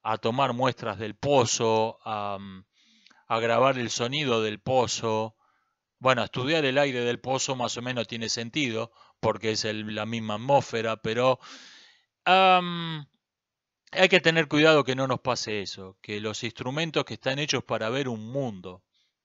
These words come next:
nuestros ojos, nuestras orejas, nuestro cerebro,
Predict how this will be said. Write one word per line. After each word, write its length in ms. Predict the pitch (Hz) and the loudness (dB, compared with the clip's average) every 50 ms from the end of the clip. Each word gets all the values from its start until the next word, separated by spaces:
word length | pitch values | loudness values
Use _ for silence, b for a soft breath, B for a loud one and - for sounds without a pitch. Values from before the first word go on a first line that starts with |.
| _ _ _ | _ _ _
nuestros 440 | 113 107 98 - 110 110 98 - | -14 -14 -14 -12 -12 -12 -6 -2
ojos, 300 | 135 139 117 - - 107 | 0 0 0 -2 -8 -10
nuestras 380 | 107 107 101 - - 107 98 - | -10 -10 -14 -14 -14 -16 -14 -14
orejas, 400 | 104 104 120 120 107 - 107 104 | -12 -8 -8 -8 -8 -10 -14 -14
nuestro 300 | 101 98 92 - - 107 | -14 -16 -18 -18 -16 -14
cerebro, 600 | - - 117 113 120 117 107 104 104 107 110 104 | -14 -12 -10 -8 -8 -8 -8 -6 -8 -8 -8 -10